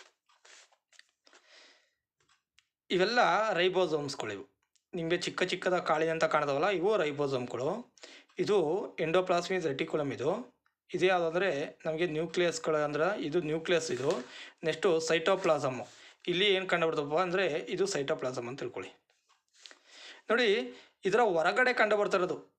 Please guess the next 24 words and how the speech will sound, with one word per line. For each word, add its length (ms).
ಹೊರಗಡೆ 460
ರೈಬೋಸೋಮ್‌ಗಳು 760
ಕಂಡು 280
ಬರ್ತಾ 200
ಇತ್ತು 160
ನೋಡಿ, 340
ಕಾಡಿನ 360
ರೀತಿಯಲ್ಲಿ 360
ಕಂಡು 220
ಬರ್ತೈತೆ. 460
ಇಲ್ಲೇ 180
ಹೇಳಿರೋದು 280
ಅದೇ 180
ಈಗ. 120
ನೋಡಿ, 220
ಕೋಶದ 380
ಹೊರಗಡೆ 460
ಇರುವುದು 340
ಎಂಡೋಪ್ಲಾಸ್ಮಿಕ್ 640
ರೆಟಿಕ್ಯುಲಮ್. 420
ಇದರ 240
ಕೋಶದ 480
ಹೊರಗಡೆ 480
ಏನಂದ್ರೆ 360